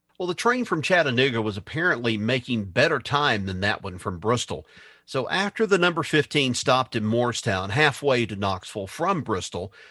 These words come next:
the engineer was given special orders to stop in a siding in Newmarket instead. That way, the Carolina Special could safely pass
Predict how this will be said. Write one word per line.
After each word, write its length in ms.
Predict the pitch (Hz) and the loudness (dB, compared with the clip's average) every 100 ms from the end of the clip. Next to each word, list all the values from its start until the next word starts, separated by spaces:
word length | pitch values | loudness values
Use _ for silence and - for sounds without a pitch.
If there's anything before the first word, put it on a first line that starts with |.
| - _ _ | -20 _ _
the 180 | 139 175 | 4 6
engineer 380 | 226 185 196 170 | 6 2 2 2
was 160 | 127 | 2
given 300 | 110 143 123 | 4 4 4
special 500 | 110 - 190 190 151 | -2 2 2 4 -2
orders 500 | 135 175 190 107 87 | 0 0 2 -2 -6
to 100 | - | -6
stop 420 | 101 - 107 131 - | -6 2 2 2 0
in 160 | 120 | 0
a 60 | 123 | 2
siding 600 | - 175 185 95 92 107 | 4 6 6 4 -2 -4
in 380 | - 113 110 104 - | 0 2 2 -2 -2
Newmarket 640 | 113 185 160 113 107 139 | 2 2 4 4 2 -2
instead. 580 | 151 147 190 190 92 - _ _ _ _ _ | -4 -4 0 0 0 -8 _ _ _ _ _
That 300 | 104 160 160 | 2 4 4
way, 320 | 104 101 135 | 2 2 -2
the 100 | 110 | -6
Carolina 500 | 98 143 123 104 98 | 0 4 4 4 -2
Special 480 | - - 175 - 110 | -2 0 0 0 -4
could 220 | - 110 | -2 -4
safely 540 | - 202 196 - 202 185 | -2 -2 -2 -6 -8 -6
pass 500 | 143 104 92 98 | 0 0 0 -6